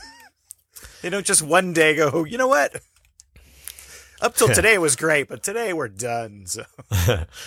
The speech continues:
Speaker 2: Yeah, and that, th-, those are the first people to float the memes or the, you know, the infographic about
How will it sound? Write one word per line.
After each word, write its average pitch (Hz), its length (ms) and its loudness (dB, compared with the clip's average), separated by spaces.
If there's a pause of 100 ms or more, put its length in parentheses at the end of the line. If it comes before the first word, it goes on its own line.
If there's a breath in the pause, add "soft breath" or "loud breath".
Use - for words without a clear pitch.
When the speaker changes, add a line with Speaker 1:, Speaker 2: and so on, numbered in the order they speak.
(140 loud breath)
Speaker 2:
Yeah, 107 280 4
and 110 100 0
that, 113 180 2
th-, 120 180 4
those 107 200 2
are 101 40 4
the 92 80 2
first 90 280 2
people 87 220 0
to 82 60 4
float 87 400 2
the 85 80 -2
memes 78 560 0 (100)
or 76 220 0
the, 76 300 2
you 78 100 -2
know, 73 100 0
the 73 220 -2
infographic 80 840 2
about 73 320 -2